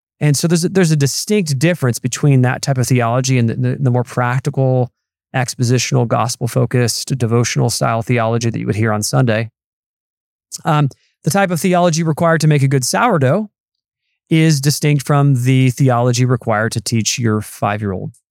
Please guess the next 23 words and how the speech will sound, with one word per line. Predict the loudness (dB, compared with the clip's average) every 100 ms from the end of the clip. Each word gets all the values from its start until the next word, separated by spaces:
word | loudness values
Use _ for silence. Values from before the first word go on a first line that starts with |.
| -16
to | -8
stop | -4 -4 -6 -6
lying. | -2 0 0 -2 -6 -20 _ _ _ _ _ _
Um, | -4 -2 -4
so | -2 0 -2 -6 _ _ _ _ _
what | -2
I | 0
want | 2
to | 2
do | 2
is | 2
I | 2
want | 0
to |
present | -2 -2 0 -2 -4 -10
a |
couple | -4 -4
categories, | -2 -2 0 0 -2 -4 -6 -8 _ _ _ _ _ _ _ _ _
just | -2 0
again, | 0 0
as | -2 -2
general | -2 0 2
markers, | 2 2 0 0 0 -2 -6